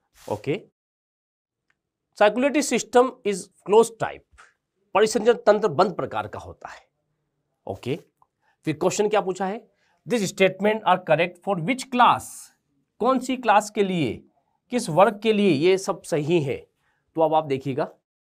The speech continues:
chondrichthyes, osteichthyes, cyclostomata और amphibia दिया गया है। आपको एक बात ध्यान रखनी है कि chondrichthyes और osteichthyes फिशेज हैं और ये दोनों किसके मेंबर हैं? Gnathostomae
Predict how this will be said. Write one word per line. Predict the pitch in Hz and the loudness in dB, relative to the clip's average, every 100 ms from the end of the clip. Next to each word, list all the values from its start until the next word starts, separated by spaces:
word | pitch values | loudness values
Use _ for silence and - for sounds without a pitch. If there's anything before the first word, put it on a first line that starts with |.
| _ _ _ _ _ _ _ _ _ - | _ _ _ _ _ _ _ _ _ 0
chondrichthyes, | 147 135 170 - 208 208 - | 0 2 -2 -4 -6 -6 -6
osteichthyes, | 131 - 175 170 208 214 - | -6 -4 -6 -4 -6 -6 -4
cyclostomata | 135 143 156 156 160 - | -2 0 -4 -2 -2 0
और | 185 | 0
amphibia | 139 127 113 104 | -4 -8 -12 -12
दिया | 87 69 | -14 -18
गया | - | -20
है। | - - _ _ _ _ _ _ _ _ - | -20 -20 _ _ _ _ _ _ _ _ -4
आपको | 175 - | -4 -2
एक | 220 214 | -2 0
बात | 180 | -4
ध्यान | 170 139 156 | -4 -6 -6
रखनी | 156 - 160 | -6 -4 -2
है | 175 | -2
कि | 180 180 | -4 -8
chondrichthyes | 180 135 123 139 156 175 185 | -6 -2 -2 -2 -4 -4 -4
और | 185 139 | 0 -2
osteichthyes | - 156 175 - | -4 -10 -10 -12
फिशेज | 131 139 160 170 | -10 -6 -6 -6
हैं | 180 _ _ _ _ _ _ _ _ - | -10 _ _ _ _ _ _ _ _ -6
और | 151 | -2
ये | 151 | 0
दोनों | 156 170 | -2 -4
किसके | 147 - | -6 -6
मेंबर | 160 151 151 | -6 -4 -4
हैं? | 156 175 - _ _ _ _ _ - | -4 -6 -12 _ _ _ _ _ -4
Gnathostomae | 147 165 208 190 - 143 | 2 2 4 2 0 -4